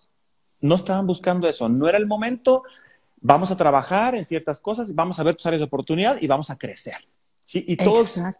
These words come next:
Speaker 1: todos siempre hay que verlo como vamos a crecer, vamos a echarle ganas para, para estar más arriba, ¿sí? Que no
Speaker 2: Ujú.
Speaker 1: quedaste en un casting que querías, ah, bueno, entonces voy a trabajar en ciertos aspectos que a lo mejor me van a servir para mi próximo casting, ¿sí?
Speaker 2: Ujú, ujú.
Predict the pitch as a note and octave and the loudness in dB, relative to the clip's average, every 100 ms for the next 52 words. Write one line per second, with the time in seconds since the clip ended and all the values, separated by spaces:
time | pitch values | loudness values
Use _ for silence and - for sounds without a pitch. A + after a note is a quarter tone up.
0 | A#3 G#3+ G3 A#3 A3 G#3+ G#3 F#3+ F3+ F#3 | 0 2 0 -2 0 0 2 4 4 2
1 | F#3 F#3 G3 - C#3 E3+ E3+ D3 A2+ - | 0 0 -2 0 0 2 -2 -8 -12 -12
2 | - - C3+ E3 - D#3 D#3 D3 D#3+ F#3 | -16 -4 -4 -4 -6 -4 -2 0 0 -2
3 | F#3 C3 B2 - _ _ _ C3 B2+ B2+ | -2 0 0 -2 _ _ _ 4 6 4
4 | - D#3 E3 - C3+ D3 E3 D3 G#2 - | 2 2 2 -2 0 0 0 -4 -4 -6
5 | _ _ _ - E3 - - G#3 F3 G3 | _ _ _ -10 -10 -10 0 4 4 4
6 | G#3 A#3+ A#3+ B3+ A#3+ B3 A3+ G3+ F3 E3 | 4 2 2 -2 0 -2 -4 -6 -8 -4
7 | D#3+ C3+ A2+ B2 B2+ A#2 A2+ A2+ C#3+ E3 | -2 -2 -4 -4 -4 -6 -10 0 0 2
8 | D3+ C3+ D3 D3 - C#3 D3 C#3 - C#3 | -4 -4 -6 -8 -6 -6 -6 -12 -2 -2
9 | - C#3+ B2+ A2+ A2+ C3+ C#3+ D3 - _ | -2 -2 0 0 0 2 2 0 -16 _
10 | _ _ A#2+ C#3 E3 E3 D3+ E3+ D#3 C3 | _ _ 4 6 4 2 0 2 0 0
11 | D3 - G#3 G#3+ C#4 - G2 - _ _ | -2 -4 -6 -2 -4 -4 -8 -10 _ _
12 | _ - G#3 F#3+ G3 F#3+ G#3 E3+ F3+ | _ -2 2 2 2 -2 -2 -2 -4